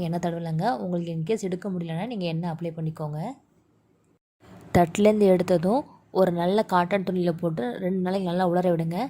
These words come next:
அதுக்கப்புறம் எப்போ உங்களுக்கு வெயில் கிடைக்குதோ, வெயில்ல ஒரு, ஒரு மணி நேரம் வச்சு எடுத்தீங்கன்னா, இந்த வத்தல் ஒரு வருஷம் ஆனாலும் வீணா போகாதுங்க. பாருங்க, நான் நல்லா காய வச்சு எடுத்துட்டு வந்திருக்கேன். எந்த அளவுக்கு ட்ரையா காஞ்சிருக்கு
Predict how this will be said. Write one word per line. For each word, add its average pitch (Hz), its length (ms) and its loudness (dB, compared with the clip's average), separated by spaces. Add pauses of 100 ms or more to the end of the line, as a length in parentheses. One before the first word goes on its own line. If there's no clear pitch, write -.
(380)
அதுக்கப்புறம் 180 520 0
எப்போ 170 200 -2
உங்களுக்கு 175 300 -2
வெயில் 180 220 0
கிடைக்குதோ, 170 360 -2 (220)
வெயில்ல 196 380 2
ஒரு, 175 160 0
ஒரு 175 140 0
மணி 170 140 -2
நேரம் 190 160 2
வச்சு 160 220 -2
எடுத்தீங்கன்னா, 160 360 -2 (200)
இந்த 175 160 -2 (240)
வத்தல் 180 340 -2
ஒரு 170 140 2
வருஷம் 185 260 0
ஆனாலும் 175 340 -2
வீணா 175 180 0 (100)
போகாதுங்க. 147 420 -4 (1300)
பாருங்க, 170 360 2 (360)
நான் 170 200 -2
நல்லா 165 280 2 (100)
காய 175 240 4
வச்சு 160 220 -2
எடுத்துட்டு 165 240 -2
வந்திருக்கேன். 165 420 -2 (140)
எந்த 170 180 0
அளவுக்கு 175 280 0
ட்ரையா 170 340 0
காஞ்சிருக்கு 165 400 -4